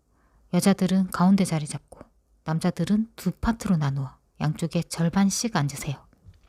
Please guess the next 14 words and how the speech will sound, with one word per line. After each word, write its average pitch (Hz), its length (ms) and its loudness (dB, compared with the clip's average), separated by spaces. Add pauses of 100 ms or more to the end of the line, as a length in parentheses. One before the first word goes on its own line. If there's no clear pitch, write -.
(1700)
소파에 233 440 2
앉든 156 500 -4 (120)
바닥에 180 360 -4
앉든 220 460 -2 (380)
또는 185 200 4
서 247 180 2
있든 165 400 -2 (260)
마음대로 202 440 4
해도 185 180 2
되지만 165 540 -2 (160)
지정된 202 480 2
곳을 170 300 -4
벗어나지 185 520 0
마세요. - 400 -8